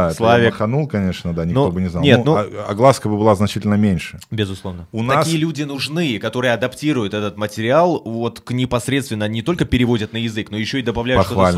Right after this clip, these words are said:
Speaker 2: своё,
Speaker 1: себя,
Speaker 2: да.
Speaker 1: да, если
Speaker 2: Не,
Speaker 1: сами себя не
Speaker 2: не,
Speaker 1: похвалим,
Speaker 2: ну,
Speaker 1: то
Speaker 2: определённо, и не
Speaker 1: <laughs>
Speaker 2: только у нас, то есть, э, на всякие там,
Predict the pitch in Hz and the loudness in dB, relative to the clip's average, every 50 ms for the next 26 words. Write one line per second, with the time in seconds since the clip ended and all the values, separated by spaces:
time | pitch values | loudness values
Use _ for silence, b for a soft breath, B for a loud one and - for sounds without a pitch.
0 | 85 - - 98 85 78 78 80 76 78 80 80 80 - - 82 117 117 101 98 | 2 0 0 -2 -2 -2 -2 -2 -2 -2 -2 -2 -4 -6 -6 -6 -2 0 0 0
1 | 95 - - 92 87 90 85 - - 135 151 156 110 101 - 117 120 - - - | 0 0 0 0 0 0 0 -2 0 2 4 4 4 4 4 2 2 2 2 0
2 | 147 180 196 202 185 123 98 90 92 101 110 117 127 156 156 156 - 165 165 170 | 0 2 2 2 2 0 0 -2 -2 -2 -2 -2 0 0 0 0 -2 -4 -4 -2
3 | 175 135 92 - - - 95 87 87 85 - - 101 95 95 95 104 107 - 120 | -2 -4 -4 -6 -8 -8 -8 -8 -8 -10 -10 -8 -6 -4 -4 -4 -4 -4 -4 -4
4 | 110 104 104 90 107 95 95 | -6 -4 -4 -4 -4 -4 -2